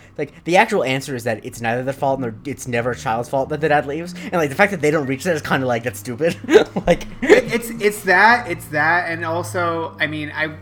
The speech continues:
Speaker 2: if I were to subtract points from this episode, it would be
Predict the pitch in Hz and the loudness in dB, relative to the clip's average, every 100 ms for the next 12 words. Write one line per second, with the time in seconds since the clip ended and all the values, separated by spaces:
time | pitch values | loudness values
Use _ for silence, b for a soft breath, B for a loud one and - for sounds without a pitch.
0 | - - 175 170 160 147 165 170 180 170 | -14 -8 -8 -4 -4 -4 -4 -6 -8 -12
1 | 139 147 131 165 156 151 135 127 135 131 | -6 -6 -6 -8 -8 -8 -12 -8 -10 -10
2 | 135 131 135 135 131 127 135 135 135 | -10 -6 -6 -6 -8 -8 -8 -8 -10